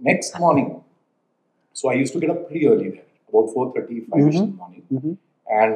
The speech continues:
Speaker 1: after my first coffee of the day,
Speaker 2: Right।
Speaker 1: I used to go take a
Speaker 2: Right.
Speaker 1: Bath was actually a bathtub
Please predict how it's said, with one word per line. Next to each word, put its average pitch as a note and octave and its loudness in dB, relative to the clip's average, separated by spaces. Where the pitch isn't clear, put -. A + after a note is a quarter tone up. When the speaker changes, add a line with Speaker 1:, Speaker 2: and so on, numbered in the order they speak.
Speaker 1:
after A#2 2
my G#2 -4
first - 2
coffee B2 2
of F#2+ -4
the - -20
day, B2+ -2
Speaker 2:
Right। A#2 -2
Speaker 1:
I B2 -2
used C3 -2
to B2+ -6
go C3 2
take A2+ -2
a - -8
Speaker 2:
Right. A2 0
Speaker 1:
Bath F3+ 8
was C#3 4
actually E3 2
a C3+ 4
bathtub B2+ 6